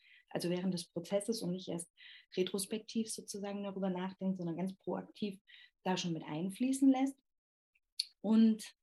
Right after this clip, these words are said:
genau, auch was dann, <laughs> wir haben eigentlich alles schon so ein bisschen, äh, vorhin angesprochen, tatsächlich auch die, ähm, diese Gesundheits-, eigentlich gesundheitsbezogenen Risikoprofile, die wir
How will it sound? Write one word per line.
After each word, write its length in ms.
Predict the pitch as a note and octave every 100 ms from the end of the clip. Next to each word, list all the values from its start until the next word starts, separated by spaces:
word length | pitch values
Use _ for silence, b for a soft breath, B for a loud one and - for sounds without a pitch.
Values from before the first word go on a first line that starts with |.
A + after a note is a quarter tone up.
| _ _ _ _ _ -
genau, 340 | D4+ A#3 -
auch 280 | G3+ G#3 -
was 220 | G#3 -
dann, 240 | G#3 G#3
<laughs> 220 | A3+ - -
wir 260 | - G#3
haben 120 | A3+
eigentlich 320 | - G#3+ G3 G#3+
alles 180 | E4
schon 200 | - D#3
so 60 | D3
ein 100 | D#3
bisschen, 360 | E3 - F#3 -
äh, 200 | E3+ E3+
vorhin 280 | - G3 -
angesprochen, 640 | B3 C4 - G#3 G3 G3+
tatsächlich 500 | F#3+ F#3+ G#3 G3+ -
auch 120 | F3+ - -
die, 340 | F3 F3 F3 E3+ B B B _
ähm, 600 | F3 F3 E3+ E3 E3 D#3+ -
diese 320 | E3 D#3+ D#3 B B B _ - - G#4+ -
Gesundheits-, 600 | F3 E3 B3+ C#4 B3 -
eigentlich 320 | - F#3+ F#3+
gesundheitsbezogenen 960 | F3 A3 D4 C4+ - F3 F3 G3 F#3+ F3
Risikoprofile, 1040 | F#3+ A3+ A#3+ - F#3+ - F#3+ - F#3+ F#3+
die 160 | F3+ E3+
wir 380 | F3 E3+ -